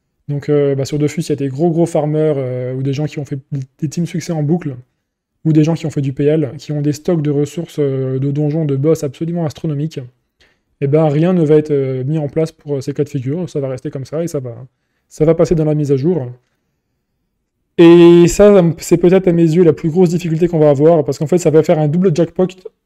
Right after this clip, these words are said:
pardon, un double jackpot pour les personnes qui sont dans ce cas de figure. Pourquoi ? Parce qu'ils vont garder leurs stocks, euh, stocks qui, qui sont vraiment astronomiques pour certains. Je pense que la majorité des joueurs n'imaginent pas ce que certains ont dans leur banque. Et en plus, avec les nouvelles recettes,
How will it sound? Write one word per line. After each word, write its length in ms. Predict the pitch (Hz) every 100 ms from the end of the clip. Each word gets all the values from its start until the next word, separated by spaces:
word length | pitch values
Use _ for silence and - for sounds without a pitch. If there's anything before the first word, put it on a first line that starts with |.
| 156
pardon, 220 | 143 135
un 60 | 135
double 260 | 202 233
jackpot 320 | 165 165 175 185 143
pour 160 | - 151
les 80 |
personnes 280 | 147 156 180
qui 120 | 175
sont 100 | -
dans 60 | 165
ce 80 | -
cas 80 | 156
de 40 |
figure. 280 | 165 139 131
Pourquoi ? 400 | 156 - 160 - -
Parce 140 | 151
qu'ils 100 | -
vont 100 | 156
garder 220 | 160 180
leurs 140 | 180 170
stocks, 320 | - 196 - 127 _ _ _ _ _ _ 143
euh, 160 | 131
stocks 240 | 127 175 165
qui, 120 | 156
qui 140 | 139
sont 100 | 147
vraiment 260 | 147 165 175
astronomiques 460 | 180 - 180 170 180
pour 120 | 160
certains. 280 | - 143 170
Je 80 | -
pense 140 | 147
que 60 | 151
la 80 | 143
majorité 340 | 139 143 156
des 120 | 147
joueurs 160 | 143 165
n'imaginent 380 | 147 143 135 139
pas 100 | 190
ce 80 |
que 100 | -
certains 320 | 143 151 165 170
ont 100 | 170
dans 100 | 156
leur 120 | 135
banque. 280 | 139 147 147 127 _ _ _ _ _ -
Et 100 | 190
en 100 | 185
plus, 200 | - 196
avec 180 | 165 175
les 60 |
nouvelles 180 | 175 175
recettes, 420 | 160 151 220 233